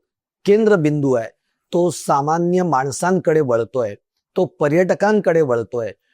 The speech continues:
म्हणजे पुन्हा एकदा काश्मीर खोरं हे अशांत राहावं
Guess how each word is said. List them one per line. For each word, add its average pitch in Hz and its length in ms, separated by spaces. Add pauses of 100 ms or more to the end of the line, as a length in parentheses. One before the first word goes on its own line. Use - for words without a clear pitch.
म्हणजे 160 300
पुन्हा 165 420
एकदा 175 280
काश्मीर 147 580
खोरं 139 320 (340)
हे 185 180 (160)
अशांत 202 480
राहावं 117 460